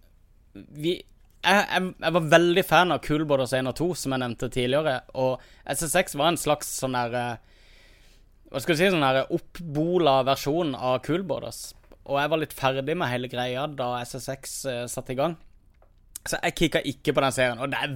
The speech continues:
Speaker 2: veldig mye brofisting og kleine kommentarer og
Speaker 1: <laughs>
Speaker 2: sånn radical, gnarly piss, hele, <laughs> hele greia. Så jeg, jeg, ja, jeg sleit litt akkurat med S S X-serien, dessverre.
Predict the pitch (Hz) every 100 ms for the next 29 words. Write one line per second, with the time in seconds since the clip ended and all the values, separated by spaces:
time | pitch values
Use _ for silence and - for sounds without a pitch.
0 | 123 139 135 135 139 135 131 127 127 127
1 | - 135 - - 127 117 123 120 120 120
2 | 120 135 123 123 123 127 127 127 - 127
3 | - 123 123 120 113 110 113 117 113 104
4 | 104 - - - - - - 135 131 139
5 | 147 143 143 151 - 135 131 131 131 127
6 | 131 143 139 127 123 120 - 131 113 -
7 | - - - 131 127 - - - - 196
8 | 240 202 160 156 139 127 - 147 - 160
9 | 175 135 160 160 151 147 110 90 139 -
10 | 160 175 196 175 147 139 143 160 143 127
11 | 127 131 - 135 123 123 139 131 147